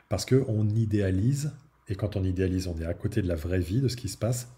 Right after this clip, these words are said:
ce que sont les championnes et les champions, euh, de très haut niveau. Euh, ce qui se passe, en fait, c'est que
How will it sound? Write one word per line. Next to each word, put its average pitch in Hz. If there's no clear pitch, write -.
ce -
que 117
sont 123
les 113
championnes 107
et 104
les 90
champions, 104
euh, 87
de 90
très -
haut 90
niveau. 80
Euh, 87
ce -
qui -
se -
passe, 143
en 104
fait, 143
c'est -
que 92